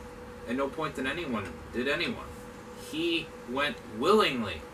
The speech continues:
to the cross to pay the price for our sins. No one forced him to. No one compelled him. For all the frailties of the human body, he could have healed himself in an instant,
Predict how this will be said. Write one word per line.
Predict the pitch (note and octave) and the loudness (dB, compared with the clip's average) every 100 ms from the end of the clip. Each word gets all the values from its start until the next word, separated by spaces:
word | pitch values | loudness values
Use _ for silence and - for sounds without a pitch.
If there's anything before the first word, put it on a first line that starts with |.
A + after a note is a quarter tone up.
| - | -2
to | |
the | A2+ | -2
cross | G#2+ B2+ A2 G#2+ - - - - - - | 2 4 4 2 -2 -10 -12 -14 -12 -8
to | |
pay | A#2+ B2+ | 0 2
the | A#2+ | 2
price | A2 B2 A#2 - | 4 4 4 2
for | A2+ | 2
our | A2 | 2
sins. | - A2 F2 E2 | 2 -2 -2 2
No | C#3 | 6
one | G3+ G3 | 6 8
forced | F#3+ G3+ - | 8 8 6
him | C3+ | -2
to. | - A3 - - - - - - - - - - - A#2+ | 2 0 0 -10 -12 -14 -14 -14 -14 -14 -14 -12 -8 -2
No | D3+ | 2
one | F#3 F#3 | 2 2
compelled | F#3 - F#3 F#3+ | 2 4 4 4
him. | - - - - - - - - - - - - - - - - - - - - - - - - - - - - - - | 2 -4 -6 -12 -12 -14 -14 -14 -14 -14 -12 -12 -12 -12 -12 -12 -12 -12 -12 -14 -14 -14 -14 -14 -14 -14 -14 -14 -14 -8
For | - C3+ | 4 8
all | E3+ | 8
the | F3+ | 6
frailties | - F#3 F#3+ F#3+ G3 | 6 8 8 8 4
of | F3+ | 4
the | F3+ | 4
human | F#3+ G3 F#3+ | 4 2 4
body, | F3+ F#3 G3 G#3 G#3 - - | 10 12 12 8 2 -4 -4
he | |
could | F#3+ D3 | 0 2
have | C#3+ | 2
healed | E3 | 0
himself | E3+ D#3 E3+ E3 | -4 -4 -2 -2
in | D#3+ | -2
an | D#3+ | 0
instant, | C3 A2 - E2 | 0 -2 -4 -8